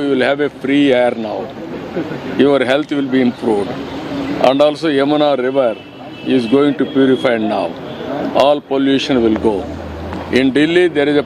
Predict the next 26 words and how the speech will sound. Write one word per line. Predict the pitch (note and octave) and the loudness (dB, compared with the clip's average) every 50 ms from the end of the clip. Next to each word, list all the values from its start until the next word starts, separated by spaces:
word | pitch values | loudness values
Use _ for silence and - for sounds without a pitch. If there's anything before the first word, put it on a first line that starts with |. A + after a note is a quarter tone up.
| - | 0
political | C3+ C#3 C3+ D3+ C#3+ D3+ D3 | -2 0 0 0 0 0 0
pollution | - C#3+ C#3 C#3+ D3 D3 C#3+ - F#3 E3 D#3+ | 0 0 0 2 0 0 0 2 0 2 2
and | D3 C3 | 2 2
also | B2+ C3 C#3 C3 - E3 D3+ C3 A#2 G#2+ - - - - - - - - - - - - A#2+ B2+ B2+ | 2 2 0 0 0 2 2 2 2 0 -2 -6 -12 -16 -14 -14 -12 -12 -12 -12 -10 -8 0 2 2
there | C#3 C#3+ D3 | 4 4 2
is | C#3+ C#3+ | 2 2
a, | C#3+ C3+ B2 A#2+ - - - - - - - - - - - D3 C#3 B2+ - A#2+ A2+ A2+ - - - - - E4 - - - - E4 F#4+ - | 2 2 2 0 -2 -4 -8 -12 -14 -14 -14 -14 -12 -10 -8 -8 -6 -6 -6 -6 -6 -4 -6 -6 -6 -6 -6 -6 -6 -4 -4 0 0 0 0
uh, | - - C#3+ C3 C3 C3 C3 B2 C3 | 0 -2 -2 -2 -2 0 0 2 4
not | C3+ C#3+ - E3+ | 2 4 4 2
only | E3+ E3+ E3 D#3+ | 2 4 4 4
air | D#3 D3+ D3 - D3 D3 | 4 2 2 0 -4 -4
pollution, | C#3+ C#3+ C#3+ C3 - - E3+ G#3+ A#3+ C4+ - - - - - D#3 D#3 E3 - C#3+ - C4+ - D#3 D#3 - C3 | -2 -2 -2 -2 0 0 0 0 -2 -6 -10 -14 -14 -12 -10 -10 -10 -10 -10 -10 -10 -10 -8 -4 0 2 0
atmosphere | C3 - C#3+ D#3+ D3+ B2+ - D#3 B2+ | 0 2 0 0 0 0 -2 -6 -8
pollution. | A#2+ - A#2 B2 A2 G#2+ G2 - - - - - - - - - - - - - - - - - G#2+ G2 - | -8 -8 -6 -4 -2 -4 -4 -4 -6 -8 -8 -8 -10 -12 -14 -14 -14 -14 -14 -14 -14 -12 -10 -10 -8 0 2
Both | C#3 D3+ E3+ F#3 - | 4 4 4 2 0
will | E3 D#3+ D#3 C#3+ D3+ | -2 -2 0 0 0
be | D3 - C#3 | 0 2 0
controlled. | C3 B2+ A#2+ A2 D3 F3 G#3 A#3+ A#3+ - - - - - - - - - - - | 0 0 0 0 0 0 0 0 -2 -8 -12 -14 -16 -16 -16 -16 -14 -14 -8 0
Now | A2 B2 C#3 C#3+ C#3+ C#3+ C#3+ C#3+ - - - - - B2 | 2 4 4 4 2 2 -2 -4 -8 -12 -18 -8 -2 2
we | C3+ | 2
are | C#3 C3+ B2+ | 2 2 2
going | C3+ C#3+ D3+ D3+ C#3+ - | 0 0 0 2 0 0
to | C#3+ | 0
witness | B2 C3 A#2+ - - - C#3 C3+ C3+ C3 - - | 0 0 -2 -2 0 2 2 2 2 0 -4 -8
New | - - A#2 B2 B2 B2 B2 | -4 0 2 4 4 4 4
Delhi | B2+ B2+ A#2+ A#2+ B2 B2 A#2+ A#2+ | 4 2 2 2 2 2 0 0